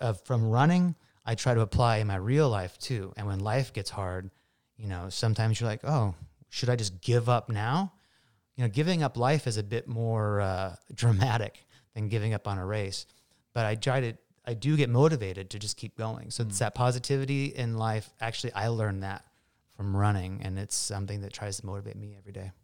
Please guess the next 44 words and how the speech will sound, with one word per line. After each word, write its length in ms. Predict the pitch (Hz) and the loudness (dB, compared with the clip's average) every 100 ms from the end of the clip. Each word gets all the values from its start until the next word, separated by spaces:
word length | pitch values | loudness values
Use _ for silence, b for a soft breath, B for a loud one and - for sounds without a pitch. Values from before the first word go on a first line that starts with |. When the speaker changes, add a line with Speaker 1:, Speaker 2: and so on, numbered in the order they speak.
| _ _ | _ _
Speaker 2:
So 260 | - 110 | -2 2
good. 280 | 104 107 98 b b b b _ | 6 6 4 b b b b _
Wes, 240 | 104 107 | -2 0
it's 80 | 104 | 0
been 180 | - 110 | 2 4
a, 120 | 98 - | 2 0
a 80 | 98 | -2
pleasure. 340 | - 113 101 | 2 2 4
Where 140 | 107 113 | 4 4
can 140 | 123 | 0
people 540 | - 123 120 110 107 | 0 2 6 8 6
find 420 | 98 - 104 107 95 | 4 2 6 6 4
you? 240 | 64 98 - _ _ _ b b b b b b - | 0 -4 -8 _ _ _ b b b b b b 2
Speaker 1:
Uh, 240 | 123 - - | 4 4 0
if 160 | - | 2
you, 800 | 156 160 165 160 156 147 - 156 147 | 4 6 6 6 4 0 -4 -6 -2
uh, 280 | 143 135 | 0 0
go 320 | 135 139 151 151 | 2 4 6 4
to, 520 | - 156 143 135 131 | 0 2 4 4 4
uh, 180 | 117 113 | 2 2
wesplate 720 | 123 127 - - - 135 - | 4 4 4 4 4 2 4
dot 220 | 117 101 | 2 2
com, 400 | - 120 127 139 | 2 4 6 4
that's 380 | 120 110 - - | 2 -2 -4 0
my 100 | 110 | 2
website. 500 | 98 104 - 117 117 | 4 0 2 0 0
I 120 | 107 | -2
just 160 | 107 107 | -4 -2
have 220 | 107 104 104 - - | 0 0 -2 -16 -8
a 100 | 113 | 0
lot 180 | 104 110 | 2 4
of 60 | 110 | 2
my 100 | 92 | 2
videos 440 | 110 117 117 113 | 0 2 2 2
are 80 | 110 | 4
linked 280 | 113 117 - | 4 4 4
there, 200 | 110 110 | 4 4
as 120 | 104 | 4
well 180 | 104 104 | 2 2
as 80 | 101 | 2
my 180 | 98 | 0
ultra 300 | 95 110 - | 0 -4 0
marathon, 720 | 104 101 107 113 104 104 101 101 _ 107 | 0 2 0 2 2 2 0 -6 _ -10
um, 420 | 101 95 98 | -6 -6 -6